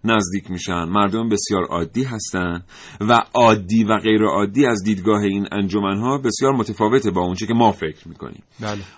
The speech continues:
Speaker 1: و هرچه به رأس هرم نزدیک می‌شیم،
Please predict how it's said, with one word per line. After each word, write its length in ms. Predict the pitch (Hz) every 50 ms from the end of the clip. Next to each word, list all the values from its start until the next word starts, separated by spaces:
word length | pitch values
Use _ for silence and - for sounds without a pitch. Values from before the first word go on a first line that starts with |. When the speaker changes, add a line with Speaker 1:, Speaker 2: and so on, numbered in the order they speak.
| _ - 104 104 113
Speaker 1:
و 320 | 135 131 127 123 120 110 - - -
هرچه 240 | 147 160 160 - 151
به 80 | 127 123 113
رأس 360 | 127 147 175 - 143 143 - 165
هرم 420 | 151 147 139 131 127 123 123 123
نزدیک 420 | 117 110 104 92 95 107 98 -
می‌شیم، 400 | 110 101 - - 101 95 92 92